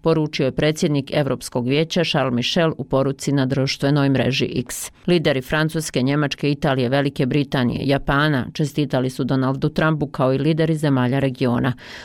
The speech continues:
U Banja Luci su se zvaničnici Republike Srpske okupili u čast pobjede Donalda Trumpa, a predsjednik tog B H entiteta rekao je kako je ovo, citiram, „pobjeda Amerike kojoj vjerujemo, Amerike koja je za mir.”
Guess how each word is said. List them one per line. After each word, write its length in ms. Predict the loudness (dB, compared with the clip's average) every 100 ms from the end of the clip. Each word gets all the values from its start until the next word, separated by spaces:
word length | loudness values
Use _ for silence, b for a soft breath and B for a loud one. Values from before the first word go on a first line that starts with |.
| B
U 40 |
Banja 260 | 0 2 2
Luci 300 | 0 0 -4
su 180 | -2 -2
se 220 | 0 -2
zvaničnici 680 | 0 0 0 0 -2 0 -2
Republike 520 | 0 0 -2 -4 -2
Srpske 420 | 0 -2 -2 -2
okupili 480 | 0 -2 -4 -2 -2
u 40 |
čast 360 | 0 0 -2 -2
pobjede 460 | -2 0 0 0
Donalda 440 | 0 0 0 -2 -4
Trumpa, 500 | -2 0 0 0 -2 B B B
a 120 | -2
predsjednik 520 | 2 0 0 -4 -2
tog 260 | -2 -2 0
B 140 | 0
H 140 | 0
entiteta 580 | -2 0 0 2 2 2
rekao 420 | 0 0 0 2
je 120 | 2 0
kako 340 | -2 -2 0
je 180 | -2 -2
ovo, 420 | 0 0 2 0 -2 b b
citiram, 560 | -4 -2 2 2 2 -2 -4
„pobjeda 380 | -2 2 0 0
Amerike 560 | -2 0 0 0 0 0
kojoj 420 | 0 0 0 0
vjerujemo, 580 | 2 2 4 2 2 -2 B B B
Amerike 640 | -2 2 2 0 0 -2 -2 -2
koja 220 | 0 2
je 200 | 2 2
za 140 | 0
mir.” 260 | -2 -2